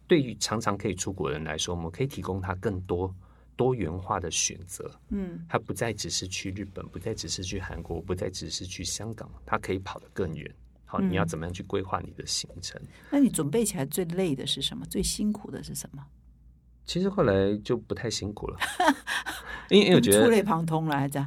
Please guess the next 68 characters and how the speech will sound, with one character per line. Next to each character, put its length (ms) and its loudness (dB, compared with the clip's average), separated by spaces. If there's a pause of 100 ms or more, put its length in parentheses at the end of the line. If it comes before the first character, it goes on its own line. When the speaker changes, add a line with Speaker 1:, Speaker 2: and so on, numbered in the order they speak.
(120)
Speaker 1:
对， 160 8
对， 160 6
因 160 6
为， 60 2
因 100 6
为 60 8
其 140 0
实 280 4
一 120 -2
开 220 2
始 260 0
我 200 -6
在 200 4
主 160 -4
持 160 -4
的 60 0
过 140 2
程 80 2
当 180 0
中 80 -2
很 160 -10
辛 260 -4
苦， 160 -8
是 160 -6
因 120 -2
为， 320 0 (140)
呃， 240 -10
一 60 -2
开 140 -6
始 80 -8
不 120 -8
知 60 -2
道 60 -2
自 100 -8
己 80 -4
要 100 -8
干 140 -8
嘛。 180 -12 (300)
Speaker 2:
嗯。 220 0 (300)
Speaker 1:
我 120 -2
分 180 4
享 120 4
一 40 2
下 100 4
我 60 4
第 180 -2
一 40 0
次 160 -4
去 140 -4
主 180 4
持 220 -2
的 80 -2
时 180 2
候， 200 0 (100)
Speaker 2:
嗯。 120 -10
嗯。 160 -10
Speaker 1:
我 40 0
那 80 6
时 60 6
候 80 4
去， 440 0
然 140 0
后 380 4 (160)
没 180 -2
有 80 0
脚 160 -2
本。 180 -2 (280)
Speaker 2:
嗯。 280 -4